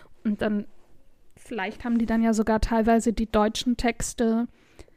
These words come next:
dann genommen, die es aus der deutschen Übersetzung des Films gibt.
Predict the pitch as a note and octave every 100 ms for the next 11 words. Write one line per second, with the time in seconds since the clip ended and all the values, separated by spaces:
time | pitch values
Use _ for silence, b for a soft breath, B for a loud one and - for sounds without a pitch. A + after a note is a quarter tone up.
0 | b _ - _ - A3 G#3 G#3 G#3+ A3+
1 | A3 G#3 G#3 G#3 G3+ A3 - G#3 - G#3
2 | G3+ G#3 A3+ G#3 G#3 G3 G3 - G3+ G3
3 | - A#3 G#3 G3 - - - - -